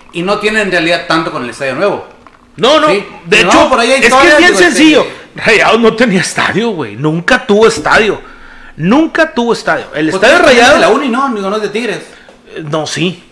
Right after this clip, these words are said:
Speaker 2: Es que esa es la diferencia. Tigres, eh, es que no quiero que se vea el bote, pero no, pues, ¿de dónde chingado lo escondo? Tigres, compadre, es de la universidad.
Speaker 1: No, claro.
Speaker 2: Que ahorita está en una especie de comodato con, con
Speaker 1: Sinergia.
Speaker 2: Fe-, con Sinergia, mejor dicho.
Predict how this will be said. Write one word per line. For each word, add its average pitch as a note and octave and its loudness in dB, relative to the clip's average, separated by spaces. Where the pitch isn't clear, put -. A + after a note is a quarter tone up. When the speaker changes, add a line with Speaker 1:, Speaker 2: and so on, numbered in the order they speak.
Speaker 2:
Es E3+ -8
que A3+ -2
esa A3 0
es A3+ 4
la A#3 4
diferencia. F#3 0
Tigres, C4+ 2
eh, C#3+ -18
es - -18
que D#3 -14
no D3 -12
quiero E3+ -10
que F3 -12
se C#3+ -12
vea D#3 -8
el D#3 -8
bote, E3+ -8
pero B2 -16
no, D#3 -16
pues, B2+ -20
¿de - -20
dónde C#3+ -12
chingado D3 -10
lo C#3+ -10
escondo? A#2+ -16
Tigres, A#3 2
compadre, G3 0
es C3 -8
de F3+ 0
la G#3 2
universidad. C3+ -2
Speaker 1:
No, C3+ -14
claro. C3+ -16
Speaker 2:
Que F#3+ 2
ahorita G3+ 4
está B3 0
en B3+ -2
una G#3+ 0
especie A#3 -2
de A#3 2
comodato E3+ 0
con, D3 -6
con C3+ -10
Speaker 1:
Sinergia. F3 -2
Speaker 2:
Fe-, F3+ -8
con E3 -2
Sinergia, E3+ -2
mejor D3+ -8
dicho. D3+ -12